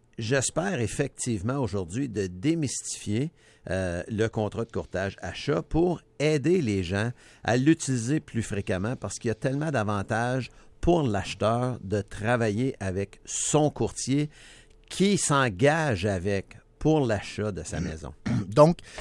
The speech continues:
Speaker 2: je vais t'aider un petit peu là, à cadrer tout cela. Le
Speaker 1: Oui.
Speaker 2: message aujourd'hui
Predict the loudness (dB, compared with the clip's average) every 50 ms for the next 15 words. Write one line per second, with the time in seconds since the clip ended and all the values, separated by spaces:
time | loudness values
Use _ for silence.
0 | -14 -12 -6 2 2 2 4 6 4 6 6 4 2 2 -2 -2 4 6 8 8
1 | 8 8 6 4 0 4 8 10 12 12 12 10 8 6 4 4 2 0 -2 2
2 | 6 8 8 8 8 6 2 -6 -14 -4 2 4 6 8 8 6 6 6 4 4
3 | 4 4 4 4 2 2 2 2 2 0 -2 -2 -2 0 0 0 -2